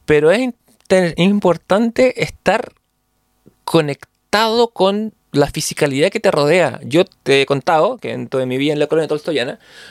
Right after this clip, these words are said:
la primera vez que agarré un hacha y empecé a cortar la leña, ya,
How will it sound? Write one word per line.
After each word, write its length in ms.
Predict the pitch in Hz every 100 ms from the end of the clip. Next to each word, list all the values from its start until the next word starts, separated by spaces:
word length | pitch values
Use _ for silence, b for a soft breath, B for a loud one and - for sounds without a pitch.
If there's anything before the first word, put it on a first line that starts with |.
| B
la 60 | -
primera 180 | 139 175
vez 80 | 208
que 100 | -
agarré 300 | 175 151 165
un 100 | 185
hacha 400 | 208 - 127 196 -
y 80 |
empecé 280 | 135 135 -
a 260 | 170 160 147 -
cortar 320 | 127 - 175
la 80 | 175
leña, 360 | 185 127 196 b b b b b b _
ya, 480 | 175 185 208 240